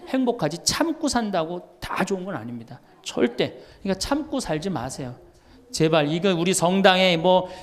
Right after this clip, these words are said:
뭐 원수를 사랑해라, 왼뺨을 대면 다른 뺨을 돌려대라, 이거 아주 미치는 교리 중에 하나예요.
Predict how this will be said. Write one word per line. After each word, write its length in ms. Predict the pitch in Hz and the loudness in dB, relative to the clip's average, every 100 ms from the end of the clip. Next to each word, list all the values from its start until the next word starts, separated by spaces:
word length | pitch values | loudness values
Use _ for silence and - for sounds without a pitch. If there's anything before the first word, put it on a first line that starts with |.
| - 151 | -16 -6
뭐 180 | 143 | 2
원수를 480 | 160 185 202 202 190 | 6 6 4 2 2
사랑해라, 560 | 180 180 175 175 175 170 | 4 2 4 4 4 4
왼뺨을 600 | 160 196 190 202 185 180 | 4 2 2 2 2 0
대면 240 | 175 180 - | -2 -2 -2
다른 300 | 147 180 180 | 0 0 2
뺨을 260 | 180 180 | 2 2
돌려대라, 520 | 175 175 175 170 180 175 - - 170 | 2 4 4 4 2 0 -8 -10 2
이거 180 | 185 233 | 6 6
아주 200 | 214 220 | 6 4
미치는 520 | 214 - - 277 262 | 0 2 4 6 4
교리 220 | 196 202 196 | 4 4 4
중에 140 | 165 | 2
하나예요. 760 | 151 175 180 165 117 113 120 | 2 0 -2 -4 -6 -8 -10